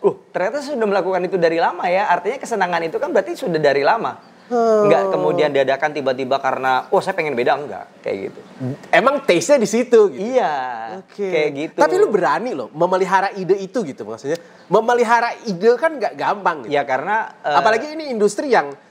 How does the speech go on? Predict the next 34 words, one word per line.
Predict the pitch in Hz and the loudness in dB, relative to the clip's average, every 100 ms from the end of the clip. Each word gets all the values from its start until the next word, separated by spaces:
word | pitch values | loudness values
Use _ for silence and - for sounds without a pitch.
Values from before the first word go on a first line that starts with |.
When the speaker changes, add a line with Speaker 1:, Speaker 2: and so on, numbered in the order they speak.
| _ | _
Speaker 2:
yang | 151 151 | -4 -2
akan | 151 151 | 0 -2
berurusan | 147 139 143 143 143 | -2 -2 -2 -2 -4
dengan | 135 131 | -4 -6
selesa-, | 127 131 113 117 | -4 -4 -2 -4
selera | - 156 127 123 | -2 0 2 4
orang, | 254 139 | 4 2
kan? | 117 117 | 0 -2
Speaker 1:
Betul, | 131 123 117 107 101 95 90 - | 2 2 2 0 -4 -8 -12 -14
Speaker 2:
Yang | - 202 | -4 0
Speaker 1:
betul. | 240 | 2
Speaker 2:
memelihara | 269 262 247 254 | 4 2 2 2
Speaker 1:
Ma-, | 254 | 0
Speaker 2:
ide | 359 | -2
kan | 392 | -4
nggak | 311 170 | -4 0
gampang. | 151 | 0
Speaker 1:
makanya | 147 143 151 | 0 -2 -2
kan | 220 247 214 | -4 -6 -10
gini, | 151 131 113 | -8 -8 -8
makanya | 107 113 117 120 | -8 -8 -6 -6
kan | 147 208 | -6 -4
seleranya | 147 127 117 110 | -2 0 0 -2
Monwis | 107 107 107 110 | -4 -4 -4 -4
itu | 107 | 0
orang | 190 127 110 | 2 2 0
bilang, | 101 143 180 - - | -2 -4 -4 -12 -6
eh, | 113 | -2
eh, | 101 85 107 101 | -2 -2 -2 -2
eh, | 95 98 101 | -2 -6 -2
ruang | 117 117 113 | 0 0 -2
lingkupnya | 113 120 208 | -6 -4 -4
kecil | - - 120 | -4 0 0
banget. | 101 92 87 | 0 -4 -8